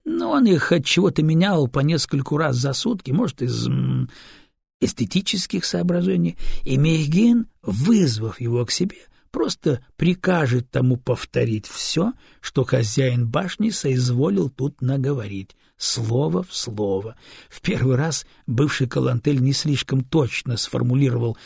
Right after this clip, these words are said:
свой приказ, поэтому бездушный вывалил на него все, что обитатель этих покоев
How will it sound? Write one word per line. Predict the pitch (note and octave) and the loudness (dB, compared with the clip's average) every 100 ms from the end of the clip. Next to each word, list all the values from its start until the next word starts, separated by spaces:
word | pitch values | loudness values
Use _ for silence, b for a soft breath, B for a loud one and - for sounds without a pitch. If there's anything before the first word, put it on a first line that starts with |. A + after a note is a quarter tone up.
| B | B
свой | - B2 C3 | -2 0 0
приказ, | A#2+ C3+ - G#3 G#3 - _ _ | 0 -2 0 -2 -2 -8 _ _
поэтому | F#3 G#3 G3+ F#3 F#3 F3+ | 0 2 4 6 6 4
бездушный | B2+ D3+ D3 B2+ G3 F#3 - D#3+ C3 | 4 2 2 2 2 2 2 2 2
вывалил | A2 F#3 C#3 C3+ C3+ | 4 4 4 4 4
на | C3+ | 4
него | C3 B2 B2+ | 4 4 2
все, | A#2 - F#3+ | 0 2 2
что | G3+ - C#3+ | 0 -2 -2
обитатель | B2+ A#2+ B2+ F3 D#3+ C#3+ | 0 0 2 0 2 2
этих | C#3 B2 A#2+ | 2 0 -4
покоев | - - - B3 B3 | -4 -4 0 2 0